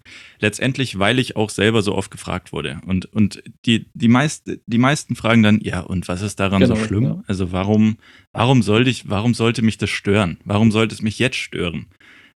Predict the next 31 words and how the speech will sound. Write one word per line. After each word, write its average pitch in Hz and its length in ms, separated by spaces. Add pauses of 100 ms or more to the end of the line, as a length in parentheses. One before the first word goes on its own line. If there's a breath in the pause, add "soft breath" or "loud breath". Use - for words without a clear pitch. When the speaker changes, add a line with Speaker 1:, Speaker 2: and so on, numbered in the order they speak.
Speaker 1:
Ähm, 95 480 (100)
und - 360 (260)
im 110 100
Prinzip 120 540
ist - 320 (180)
der 101 120
große, 170 800 (840)
die 110 100
große 143 420
Kontroverse, 110 800
die 90 100
man 85 240
hat 92 180
und 101 260 (580)
eigentlich 120 360
auch 110 140
das, 123 240
was - 140
man 101 140
nicht 117 280
haben 101 280
will. - 200 (520 soft breath)
Man 95 140
hat 110 120
ja 117 100
nicht 107 220
nur 101 220
eine 135 180
Plattform 101 720
wie 92 220
WhatsApp, 110 520